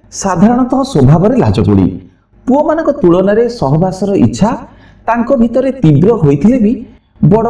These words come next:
କୁଶଳତାର ସହିତ ଝିଅମାନେ ତାଙ୍କର ସେ ଇଚ୍ଛାକୁ ଚାପି ରଖିବାରେ ସକ୍ଷମ ହୋଇପାରନ୍ତି, କିନ୍ତୁ ପୁଅମାନଙ୍କ ଦ୍ୱାରା ଏହା ସମ୍ଭବ ହୋଇପାରେନି। ପୁଅମାନେ ଚାହିଁଲେ ବି ତାଙ୍କର ସେ ତୀବ୍ର ଇଚ୍ଛାକୁ ନିଜ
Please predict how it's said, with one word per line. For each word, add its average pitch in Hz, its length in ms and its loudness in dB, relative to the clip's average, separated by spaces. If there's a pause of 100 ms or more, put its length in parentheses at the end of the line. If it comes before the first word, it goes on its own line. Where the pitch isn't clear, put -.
(120)
କୁଶଳତାର 277 560 -2
ସହିତ 285 260 -4 (140)
ଝିଅମାନେ 160 340 2 (100)
ତାଙ୍କର 156 280 -2 (120)
ସେ 175 80 0 (100)
ଇଚ୍ଛାକୁ 160 340 -2 (540)
ଚାପି 233 300 -2
ରଖିବାରେ 202 420 0 (120)
ସକ୍ଷମ 160 380 2
ହୋଇପାରନ୍ତି, 101 480 0 (600)
କିନ୍ତୁ 254 240 0 (120)
ପୁଅମାନଙ୍କ 240 500 0
ଦ୍ୱାରା 247 300 0 (180)
ଏହା 185 180 4 (480)
ସମ୍ଭବ 233 320 2 (120)
ହୋଇପାରେନି। 110 520 0 (560)
ପୁଅମାନେ 285 360 2 (120)
ଚାହିଁଲେ 214 360 4
ବି 277 60 -2 (100)
ତାଙ୍କର 175 280 0 (100)
ସେ 208 80 0 (140)
ତୀବ୍ର 147 240 4 (120)
ଇଚ୍ଛାକୁ 240 300 -4 (520)
ନିଜ 208 140 4